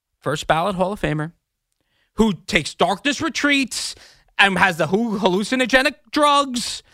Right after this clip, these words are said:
and everything else that goes into Aaron Rodgers. Maybe it's not the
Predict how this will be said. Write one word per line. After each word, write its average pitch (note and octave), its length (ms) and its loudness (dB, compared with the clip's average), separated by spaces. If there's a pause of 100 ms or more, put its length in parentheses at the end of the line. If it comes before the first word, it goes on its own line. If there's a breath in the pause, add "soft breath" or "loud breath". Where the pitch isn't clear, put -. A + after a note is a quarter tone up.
(160 loud breath)
and E3 160 2
everything C4+ 380 0
else C#4 160 2
that C4 140 4
goes A#3+ 200 4
into A3+ 200 2
Aaron G#3+ 280 4
Rodgers. D3+ 480 -2 (1300)
Maybe C4 340 2
it's C4 220 -4
not C#4+ 340 2
the A#3 140 0